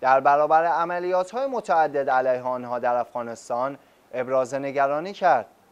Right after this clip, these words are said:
به نوشتهٔ پایگاه اینترنتی شبکهٔ راشا تودی، گوترش روز دوشنبه گزارشی را به شورای امنیت سازمان ملل ارائه کرد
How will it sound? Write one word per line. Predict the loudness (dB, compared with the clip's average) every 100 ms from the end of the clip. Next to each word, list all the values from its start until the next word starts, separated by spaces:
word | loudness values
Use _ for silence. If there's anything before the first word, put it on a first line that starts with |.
| _ _ _ _ -10
به | -4
نوشتهٔ | -2 -2 -2 -2 -2
پایگاه | 2 0 2 -2 -4
اینترنتی | -8 -6 -6 -8 -8 -8 -4
شبکهٔ | 0 0 -2 -4 -4
راشا | -2 -2 -4
تودی، | -6 -6 -4 -4 -8 _ _ _
گوترش | -6 -4 -4 -2 -2 -4
روز | -10 -6
دوشنبه | -4 -4 -2 -4 -4 -4 -2 -4 -8 _ -6
گزارشی | -4 0 0 0 -2 -4
را | 0 0
به | 0
شورای | -4 -2 0 0
امنیت | 0 -4 -2 -4 -4
سازمان | -6 -2 -2 -2 -6 -6
ملل | -4 0 0 0
ارائه | 0 0 -2 -2
کرد | 0 0